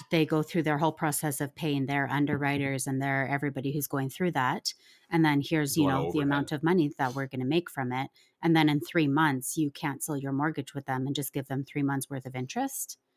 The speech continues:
Speaker 1: You've essentially just made them work for free for you, which
Speaker 2: Uh, they
Speaker 1: is
Speaker 2: probably,
Speaker 1: not cool by
Speaker 2: I've
Speaker 1: them.
Speaker 2: heard they, they
Speaker 1: They
Speaker 2: lose
Speaker 1: lose
Speaker 2: money.
Speaker 1: money. Yeah.
Speaker 2: They lose money on that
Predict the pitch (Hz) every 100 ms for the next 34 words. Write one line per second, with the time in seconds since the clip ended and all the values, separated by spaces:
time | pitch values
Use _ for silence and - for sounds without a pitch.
0 | _ _ 233 190 - 139 - 156 139 135
1 | 135 - - 139 131 135 139 123 143 123
2 | 156 131 107 - - - _ 151 139 101
3 | 92 202 190 175 127 123 151 131 170 104
4 | 98 85 87 80 175 165 165 170 170 143
5 | 120 117 - 143 117 - - 90 85 80
6 | 80 73 69 65 62